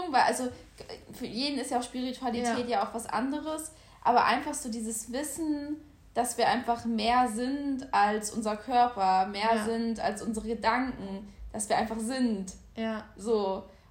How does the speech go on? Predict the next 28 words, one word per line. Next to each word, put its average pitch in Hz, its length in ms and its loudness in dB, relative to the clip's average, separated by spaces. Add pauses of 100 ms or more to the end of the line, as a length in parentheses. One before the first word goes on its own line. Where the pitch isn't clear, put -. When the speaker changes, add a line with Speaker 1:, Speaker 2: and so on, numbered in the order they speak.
(120)
Speaker 1:
also, 208 540 2 (500)
ja, 226 420 8
und 214 120 0
dafür 226 360 8
einfach 226 220 -2
auch 214 80 -2
so, 214 120 -8 (120)
oder 220 180 0
bewusst, 240 540 -2
also 220 400 2
so - 40 -8 (160)
Speaker 2:
Bewusstsein 208 640 4
ist 302 220 2
auch - 80 -4
sehr, 214 100 6
Speaker 1:
Bewusstsein. 196 260 4
Speaker 2:
sehr - 100 -10
wichtig. - 280 -20
Speaker 1:
Genau, 269 280 8
also 247 300 2
für - 140 -6
mich 302 360 0
irgendwie 262 320 -2
hängt 262 360 -2
das 247 180 -2
jetzt, 233 300 -4
also 226 180 -2
so, 226 300 0